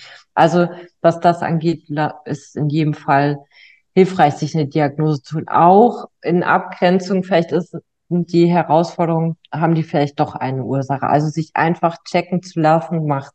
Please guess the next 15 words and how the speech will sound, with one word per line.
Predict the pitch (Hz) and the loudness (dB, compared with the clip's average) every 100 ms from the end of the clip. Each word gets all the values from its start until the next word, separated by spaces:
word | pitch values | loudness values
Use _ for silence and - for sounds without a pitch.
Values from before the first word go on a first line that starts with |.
| _ | _
Sinn, | - 139 131 131 | -4 -2 -2 -4
ne? | 156 180 | -4 -4
Wenn | 151 135 | -4 -4
man | 135 | -4
Herausforderungen, | 139 123 139 143 - 135 135 139 - - - | -4 0 0 0 -2 -2 -2 -6 -12 -20 -20
Schwierigkeiten | - 165 165 - 165 151 151 147 | -4 2 2 2 0 0 0 -2
hat, | 143 | -2
einen | - 135 | -4 -2
Leidensdruck | 131 135 131 123 _ - 131 139 | 0 0 -2 -8 _ -16 -14 -12
hat, | 127 - | -10 -4
ja, | 139 | -4
dass | 135 135 - | -4 -6 -6
man | 139 | -8
das | 135 135 | -8 -4
adressiert, | - 139 - 131 - 180 175 | -2 -2 -6 -10 -2 0 0